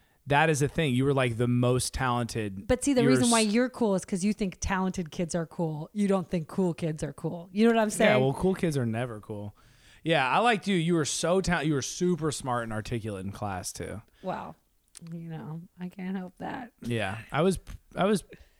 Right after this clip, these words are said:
Speaker 1: you know.
Speaker 2: You were great.
Speaker 1: That
Speaker 2: You
Speaker 1: was
Speaker 2: were,
Speaker 1: great. I was
Speaker 2: you were
Speaker 1: fine.
Speaker 2: really smart, and everybody loved you, and you're really, really, really cool. <laughs> You, like, you knew all, you were great.
Speaker 1: What's a, what's a memory you have of me being cool back in high school?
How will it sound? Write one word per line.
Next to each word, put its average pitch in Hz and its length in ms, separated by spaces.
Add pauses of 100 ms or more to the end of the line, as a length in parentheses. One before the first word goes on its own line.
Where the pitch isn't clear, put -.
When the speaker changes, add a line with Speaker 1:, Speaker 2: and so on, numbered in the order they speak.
(140)
Speaker 1:
you 143 140
know. 92 220
Speaker 2:
You 330 140
were 440 120
great. 320 400
Speaker 1:
That 147 100
Speaker 2:
You 131 40
Speaker 1:
was 285 100
Speaker 2:
were, 311 60
Speaker 1:
great. - 180
I 156 100
was 262 120
Speaker 2:
you 330 80
were 370 80
Speaker 1:
fine. 349 80
Speaker 2:
really 370 280
smart, 339 260
and 226 80
everybody 269 360
loved 185 320
you, 220 140
and 220 80
you're 185 160
really, 190 460 (260)
really, 202 380
really 180 380
cool. 202 540 (200)
<laughs> - 180
You, 233 160
like, 269 260 (300)
you 285 220
knew 427 260
all, - 160
you 349 280
were 254 100
great. - 440
Speaker 1:
What's 208 200
a, 233 60
what's 180 420
a - 40
memory 139 480
you 117 200
have 113 260
of 101 180
me 104 300
being 95 400
cool 92 420
back 92 220
in 90 100
high 90 160
school? - 320